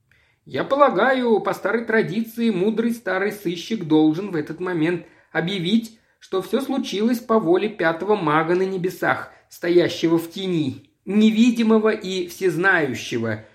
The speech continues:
тянущего за все нити". "О да", — сказал Шиван, — "в это я верю несокрушимо. Судьба играет с нами удивительные фокусы время от времени".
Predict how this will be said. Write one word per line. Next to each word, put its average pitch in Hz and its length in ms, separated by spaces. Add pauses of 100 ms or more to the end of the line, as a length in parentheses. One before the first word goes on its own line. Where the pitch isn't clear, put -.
(140)
тянущего 185 760
за 147 180
все 160 260
нити". - 520 (180)
"О 190 300
да", — 165 280
сказал 156 380
Шиван, — 113 460 (300)
"в 131 140
это 240 280
я 214 180
верю 151 640
несокрушимо. 127 960 (340)
Судьба 254 500
играет 247 380
с - 80
нами 233 340
удивительные 202 840
фокусы 170 680 (180)
время 147 380
от 143 140
времени". 120 420